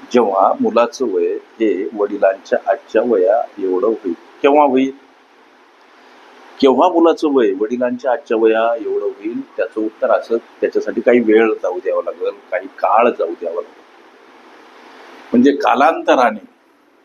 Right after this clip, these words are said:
याचा अर्थ असा की कालांतराने. मग आता काळ म्हणजे काय, तर ज्याला इंग्रजीमध्ये आम्ही टी म्हणतो, टाइम. मग आता कालांतरानं ते होणार,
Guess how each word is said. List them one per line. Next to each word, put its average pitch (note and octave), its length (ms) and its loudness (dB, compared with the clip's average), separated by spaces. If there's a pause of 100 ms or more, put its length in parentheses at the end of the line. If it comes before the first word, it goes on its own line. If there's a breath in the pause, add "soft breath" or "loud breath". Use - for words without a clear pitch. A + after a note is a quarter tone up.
(1160)
याचा A2 280 2
अर्थ A#2 300 0
असा A#2 300 -2
की D4+ 180 -4
कालांतराने. A2+ 1120 0 (280)
मग G2+ 100 -4
आता A2 180 -2
काळ C3+ 520 4 (340)
म्हणजे B2 240 0
काय, B2 360 0
तर B2+ 260 -8 (720)
ज्याला A#2 200 2
इंग्रजीमध्ये C3+ 600 4
आम्ही C#3 220 -2
टी F#3+ 300 -8
म्हणतो, B2 400 -8 (240)
टाइम. B2+ 240 2 (3500)
मग G2 80 2
आता B2 160 0
कालांतरानं D#3 840 2
ते F3+ 280 -2
होणार, A#3+ 500 0